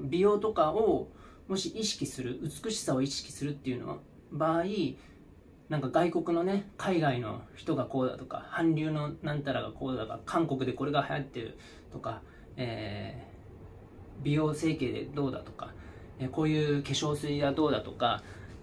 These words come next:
えー、こういうお化粧がっていうのも、それも一つのテクニックとして大切だとは思うんですけれども、まず精神、内側から、その綺麗にしていく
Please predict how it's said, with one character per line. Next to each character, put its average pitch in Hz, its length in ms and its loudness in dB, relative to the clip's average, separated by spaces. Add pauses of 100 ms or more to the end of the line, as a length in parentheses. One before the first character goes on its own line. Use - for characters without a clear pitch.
(100)
え 110 380 -2
ー、 - 40 -12
こ 147 120 2
う 143 40 4
い 147 60 4
う 156 100 4
お - 40 2
化 165 100 4
粧 151 240 6
が 151 100 4
っ - 60 -2
て 135 140 0
い - 20 6
う 139 40 0
の 151 60 -2
も、 208 140 6
そ 240 100 4
れ 262 120 10
も 254 340 8 (140)
一 214 180 0
つ 208 80 -2
の 139 100 4
テ 185 200 2
ク 180 100 2
ニ 139 180 4
ッ - 80 -16
ク - 80 -16
と - 80 -4
し - 120 -2
て 202 260 0 (300)
大 170 180 4
切 185 280 4
だ 185 120 6
と 147 100 4
は 120 60 6
思 175 220 4
う 185 40 8
ん 156 80 6
で 135 80 4
す - 100 -8
け 139 100 -4
れ - 60 -4
ど 175 120 -4
も、 214 300 2 (180)
ま 254 100 6
ず 196 100 2
精 277 260 10
神、 123 360 0 (100)
内 165 260 0
側 214 200 6
か 214 120 4
ら、 196 340 6 (1000)
そ - 140 -4
の 123 100 0
綺 190 160 2
麗 143 140 10
に 113 100 0
し - 100 -6
て 113 100 -6
い 110 80 -2
く - 280 -2